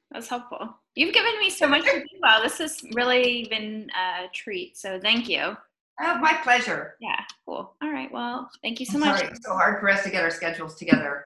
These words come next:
Speaker 1: You know, but it was worth it 'cause I learned a lot to think about. So thank you. Hope you have a
Speaker 2: My,
Speaker 1: good
Speaker 2: my
Speaker 1: day.
Speaker 2: pleasure.
Speaker 1: Okay, I'll let you know when
Speaker 2: Bye.
Speaker 1: it's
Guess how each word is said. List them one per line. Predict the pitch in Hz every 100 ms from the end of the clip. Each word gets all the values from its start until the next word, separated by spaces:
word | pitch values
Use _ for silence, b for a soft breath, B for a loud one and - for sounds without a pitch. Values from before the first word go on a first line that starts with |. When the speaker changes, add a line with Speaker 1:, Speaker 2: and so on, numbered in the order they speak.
| _
Speaker 1:
You | -
know, | - -
but | 285
it | 311
was | 294
worth | 247 226
it | 220 -
'cause | - 180
I | 180
learned | 196 202 196 185
a |
lot | 170 160 -
to | -
think | - 185
about. | - - - _ B B -
So | 240 240
thank | 240 247 254
you. | 240 220 233 - _ _ _ _ _ _
Hope | 226 -
you | 208
have |
a | 202
Speaker 2:
My, | 214 -
Speaker 1:
good | 202
Speaker 2:
my | 185
Speaker 1:
day. | -
Speaker 2:
pleasure. | 208 202 165 127 - _ _ _
Speaker 1:
Okay, | - 196 -
I'll | -
let | 269 262
you | 262
know | 262 247
when | 233
Speaker 2:
Bye. | 226
Speaker 1:
it's | 220